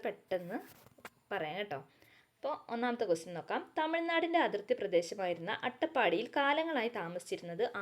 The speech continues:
ആര്? ഓപ്ഷൻ ബി ആണ് ആൻസർ. ആദിവാസികളായ ജനങ്ങളാണല്ലേ? ഓക്കെ. ഇനി രണ്ടാമത്തെ ക്വസ്റ്റ്യൻ നോക്കാം. വൃക്ഷനിബിഡമായിരുന്ന അട്ടപ്പാടിക്ക് സംഭവിച്ചത് എന്താണ്? ഓപ്ഷൻ സി ആണല്ലേ? വൃക്ഷങ്ങളെല്ലാം വെട്ടിമാറ്റി മലകൾ മൊട്ടക്കുന്നുകളാക്കി മാറി.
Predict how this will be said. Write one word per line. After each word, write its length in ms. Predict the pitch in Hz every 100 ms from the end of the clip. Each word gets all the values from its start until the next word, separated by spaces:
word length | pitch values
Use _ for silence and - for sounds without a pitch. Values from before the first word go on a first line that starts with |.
| 180
ആര്? 240 | 165 107 - _ _ _ _ _ - 190
ഓപ്ഷൻ 260 | 196 269 269
ബി 100 | 208 208 208
ആണ് 120 | 165 143
ആൻസർ. 240 | - - - _ _ - 208
ആദിവാസികളായ 600 | 214 240 233 233 226 190 180 175
ജനങ്ങളാണല്ലേ? 720 | 160 165 156 147 180 180 127 - _ _ _ _ 180
ഓക്കെ. 160 | 175 - - _ _ _ _ _ -
ഇനി 120 | 247 254 - 226
രണ്ടാമത്തെ 360 | 226 214 208
ക്വസ്റ്റ്യൻ 260 | 175 160 180
നോക്കാം. 260 | 160 202 254 - 240
വൃക്ഷനിബിഡമായിരുന്ന 1040 | 320 - 370 277 208 220 208 180 175 214 202
അട്ടപ്പാടിക്ക് 520 | - 262 226 - 240
സംഭവിച്ചത് 460 | 214 180 160 160 196
എന്താണ്? 360 | 190 180 175 160 - 190
ഓപ്ഷൻ 320 | 202 - 226 254 -
സി 160 | - 233 202
ആണല്ലേ? 320 | 170 190 208 135 - _ _ _ -
വൃക്ഷങ്ങളെല്ലാം 720 | 208 - 247 254 214 185 214 247
വെട്ടിമാറ്റി 680 | 202 - 233 190 170 - 311 339 202
മലകൾ 340 | 185 175 226 320
മൊട്ടക്കുന്നുകളാക്കി 800 | 190 - 240 214 175 165 156 - 302
മാറി. 240 | 190 82